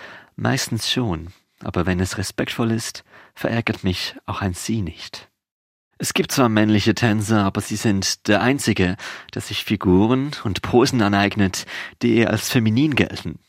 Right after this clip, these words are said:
Warum?" "Es gibt keinen besonderen Grund, aber wenn ich einen nennen sollte, dann würde ich sagen,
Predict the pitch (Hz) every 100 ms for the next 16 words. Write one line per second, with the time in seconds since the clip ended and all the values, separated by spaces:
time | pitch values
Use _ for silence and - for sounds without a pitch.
0 | - - 107 120 135 85 - _ _ _
1 | _ _ _ _ _ _ - - - 147
2 | - - 147 117 110 101 95 92 92 110
3 | 117 92 - 104 90 98 107 - - -
4 | - 123 127 - 120 113 110 135 160 165
5 | 156 - 156 160 - 117 120 131 131 113
6 | - 113 107 107 107